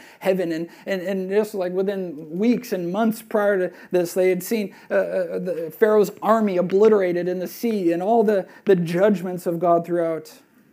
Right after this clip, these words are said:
Egypt. And the Lord just instructs Moses in all this, "Get the plurality, get the elders, get the staff," that symbol of God's presence and power. And he tells them, "I'll be at the rock, strike the rock, judge the rock."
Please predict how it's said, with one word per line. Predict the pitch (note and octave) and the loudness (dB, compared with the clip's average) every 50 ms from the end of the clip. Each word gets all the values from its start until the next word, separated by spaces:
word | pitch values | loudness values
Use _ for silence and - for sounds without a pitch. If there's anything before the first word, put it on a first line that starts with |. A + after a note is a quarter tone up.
| _ _ _ _ _ _ _ _ _ _ _ _ - | _ _ _ _ _ _ _ _ _ _ _ _ -12
Egypt. | - E3 D#3+ D#3 D3+ - D3+ C#3+ C#3+ - _ _ _ _ _ _ _ _ _ _ _ _ _ _ _ _ _ _ _ _ _ _ _ _ _ _ _ _ _ _ _ _ _ _ _ _ _ _ _ _ _ _ _ _ | -10 -8 -8 -8 -8 -8 -8 -8 -10 -16 _ _ _ _ _ _ _ _ _ _ _ _ _ _ _ _ _ _ _ _ _ _ _ _ _ _ _ _ _ _ _ _ _ _ _ _ _ _ _ _ _ _ _ _
And | - D3+ G3+ F#3+ | -14 -12 -12 -10
the | F#3+ G3 | -10 -10
Lord | F#3 F#3 F3 D#3+ D3+ D3+ E3 E3 | -10 -10 -8 -8 -6 -6 -6 -8
just | E3+ - - | -10 -12 -12
instructs | F3 E3+ - - F3 E3+ E3+ - | -12 -12 -8 -6 -8 -8 -6 -8
Moses | D#3 D#3+ E3+ E3+ E3+ F#3 F3 F3 - - - | -8 -6 -6 -6 -6 -8 -12 -12 -14 -20 -12
in | - E3 F3 F3 F3+ | -10 -8 -8 -8 -8
all | F3 E3 E3+ | -10 -10 -10
this, | F3+ F3+ F3 | -12 -12 -8
"Get | - F#3 D#3+ | -10 -10 -10
the | F3 | -10
plurality, | E3+ - F#3 F#3 F3 F3 F3+ F3+ F3+ F#3 | -10 -6 -4 -2 -2 -2 -4 -4 -6 -6
get | E3+ D#3+ E3 | -6 -6 -6
the | - E3+ | -6 -4
elders, | E3 E3+ F3 F3 F3 E3+ | -4 -4 -4 -6 -6 -6
get | - E3+ E3+ | -8 -8 -8
the | - F3+ | -8 -12
staff," | - - - E3+ F3 F3+ - | -12 -10 -10 -10 -10 -10 -12
that | - D#3 D#3 - | -14 -14 -14 -14
symbol | - F3 D#3 E3+ F3+ | -12 -12 -10 -8 -8
of | F3+ E3+ E3+ | -8 -8 -10
God's | E3 E3 E3 D#3 | -10 -10 -12 -14
presence | - - - E3+ E3 E3 F#3 F3+ F3+ F3 - | -16 -10 -8 -8 -6 -6 -8 -10 -12 -10 -10
and | F#3 F#3 - - - - - - _ | -12 -12 -12 -16 -20 -20 -20 -20 _
power. | - - D#3+ D#3+ E3+ F3+ F3+ F3+ | -12 -10 -8 -4 -2 0 0 -2
And | F3+ E3+ | -2 -4
he | E3+ | -6
tells | - E3+ E3+ | -4 -4 -4
them, | F3+ E3+ | -4 -4
"I'll | D#3+ E3 E3+ | -6 -4 -6
be | D#3+ - E3 E3+ F#3 | -6 -4 -2 0 0
at | F#3+ F#3+ | 0 0
the | F#3+ | -2
rock, | E3+ E3+ E3 F3 F3+ F3 - | -2 -2 -2 -4 -4 -6 -8
strike | - - - F3+ F3 F3 F3+ F3+ | -12 -8 -4 -2 -2 -2 -2 -2
the | F#3 F3+ | -2 -2
rock, | F3 F3 F3 F#3 F#3+ - F#3 | -2 -2 -2 -4 -4 -2 -4
judge | F#3 - G3 F#3+ G3 G3 F3 - | 0 2 2 2 2 2 0 -2
the | - G#3 | -2 -2
rock." | F#3 F#3 F#3 F#3 F#3+ G3+ - - - - | 0 0 0 0 0 -2 -4 -6 -14 -20